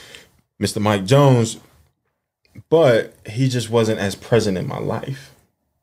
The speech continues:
right? And so I, I understood through that. I'm like, "Man, I've been viewing God through the lens of my experiences, and my experience has been my dad hasn't been too present." My dad's been there.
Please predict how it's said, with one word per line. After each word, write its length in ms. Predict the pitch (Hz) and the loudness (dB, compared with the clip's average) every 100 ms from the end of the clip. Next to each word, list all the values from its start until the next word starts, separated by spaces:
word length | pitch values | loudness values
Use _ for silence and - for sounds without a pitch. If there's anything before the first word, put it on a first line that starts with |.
| _ _ _ _ _ | _ _ _ _ _
right? 300 | 101 92 69 - _ _ _ _ _ _ _ _ _ _ _ | -6 -4 -6 -12 _ _ _ _ _ _ _ _ _ _ _
And 120 | 113 107 | -2 -2
so 160 | 98 | -4
I, 120 | 73 - _ _ _ - | -8 -14 _ _ _ -2
I 180 | 113 104 | 0 2
understood 760 | 110 101 92 - - 170 - | 2 2 0 -2 0 2 2
through 160 | 104 95 | 0 0
that. 200 | 87 85 | 0 0
I'm 100 | 110 | -2
like, 160 | 92 | -2
"Man, 380 | 85 143 104 82 - _ _ _ _ _ _ - | 0 -2 -2 -6 -14 _ _ _ _ _ _ -2
I've 480 | 143 175 117 - | 0 0 -2 -8
been 180 | 95 110 | -2 0
viewing 320 | 107 113 104 | 2 2 2
God 260 | 101 110 101 | 2 0 0
through 120 | 104 | -2
the 80 | 92 | -2
lens 240 | 95 98 | 0 0
of 60 | 92 | -2
my 120 | 90 | -4
experiences, 560 | 95 - 143 139 101 98 | -4 -4 0 0 -2 -2
and 80 | 92 | -2
my 120 | 90 | -2
experience 380 | 90 - 165 139 | -6 -4 -2 -2
has 120 | 98 | -2
been 200 | 95 95 | 0 0
my 120 | 92 | -2
dad 260 | 92 127 147 | -2 2 2
hasn't 240 | 104 95 | 0 -2
been 240 | 92 95 - _ _ - - | -4 -4 -10 _ _ -20 -8
too 240 | - 107 | 0 0
present." 580 | 92 - 147 123 95 - - _ _ _ _ _ _ _ _ _ | -2 -8 -2 -2 -2 -10 -16 _ _ _ _ _ _ _ _ _
My 100 | - | -8
dad's 380 | 101 175 180 117 | -2 0 0 0
been 320 | 101 170 226 | 0 2 2
there. 380 | 131 98 107 147 | 0 -2 -4 -6